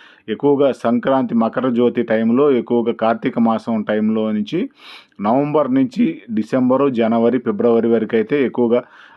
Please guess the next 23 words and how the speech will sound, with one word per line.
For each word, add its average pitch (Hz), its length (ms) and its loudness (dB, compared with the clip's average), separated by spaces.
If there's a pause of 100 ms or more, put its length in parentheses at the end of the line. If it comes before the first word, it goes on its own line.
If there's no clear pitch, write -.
(160)
ఆ, 98 520 -8 (280)
దీక్షా 113 300 -2
స్వాములు 113 400 0
అయితే 110 200 0
వెళ్తూ 110 340 0
ఉంటారని 107 440 0
చెప్పుకోవచ్చు. 110 720 -2 (500)
అయ్యప్ప 113 280 0
స్వామికి 110 380 -2
సంబంధించి 104 580 -4
మిగతా, 120 440 0 (600)
మ్, 98 380 -10 (240)
మాల 113 260 0
దీక్ష 110 400 -2
తీసుకునే 110 640 0
ఎవరైనా 107 880 0
సరే, 117 340 -4 (880)
ఆ, - 300 -18
అయ్-, 107 120 -10 (120)
అయ్యప్ప 113 320 0
మాల 113 280 2
కాకుండా 107 800 -2 (680)
వెంకటేశ్వర 120 400 -2